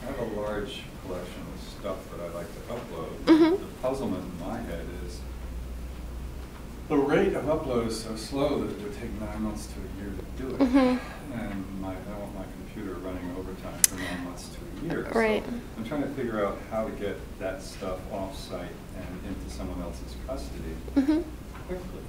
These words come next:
Speaker 1: And I don't know how to do that. It just seems like a
Speaker 2: Bandwidth
Speaker 1: it's not
Speaker 2: problem?
Speaker 1: against, it's not a technology
Speaker 2: <laughs> Right.
Speaker 1: problem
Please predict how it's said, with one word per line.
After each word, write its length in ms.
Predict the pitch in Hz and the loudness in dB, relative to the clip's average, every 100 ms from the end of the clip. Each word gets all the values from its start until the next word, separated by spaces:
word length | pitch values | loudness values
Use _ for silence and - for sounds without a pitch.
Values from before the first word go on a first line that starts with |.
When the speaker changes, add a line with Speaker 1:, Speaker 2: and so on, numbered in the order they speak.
| - - - - - - - | -10 -10 -10 -6 -6 -6 -6
Speaker 1:
And 80 | 110 | -4
I 20 | 165 | -4
don't 300 | 190 180 165 | -4 -4 -6
know 80 | 160 | -6
how 60 | |
to 60 | 151 143 143 | -6 -4 -4
do 220 | - - | -4 -4
that. 100 | - - | -6 -6
It 180 | - - | -6 -8
just 160 | - | -8
seems 220 | - 285 - | -4 -2 -2
like 140 | - | -2
a 1000 | - - - - - - - - - - | -4 -6 -8 -8 -6 -8 -8 -8 -8 2
Speaker 2:
Bandwidth 340 | 208 220 262 | 4 8 8
Speaker 1:
it's 80 | 311 | 8
not 100 | 330 | 8
Speaker 2:
problem? 320 | 311 294 311 330 | 6 8 8 8
Speaker 1:
against, 100 | - | 8
it's 360 | - - - | 6 6 6
not 180 | 233 - | 6 8
a 40 | - | 4
technology 560 | 110 107 110 - - - | 2 0 0 2 0 2
Speaker 2:
<laughs> 60 | - | 8
Right. 280 | 254 220 | 10 10
Speaker 1:
problem 220 | - 220 | 6 -2